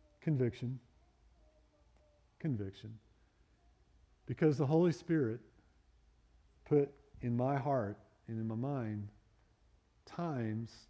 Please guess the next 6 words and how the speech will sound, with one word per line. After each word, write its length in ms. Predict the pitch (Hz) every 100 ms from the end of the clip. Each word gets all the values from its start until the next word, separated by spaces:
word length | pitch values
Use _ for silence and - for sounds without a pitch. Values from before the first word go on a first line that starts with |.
| -
specific 420 | - 120 151 131
instances, 760 | 143 135 127 110 120 110 104 - - _ _ _ _
when 240 | 120 120 120
as 260 | 123 135 127
a 140 | 131
pastor, 880 | 127 - 170 165 175 - - 98 92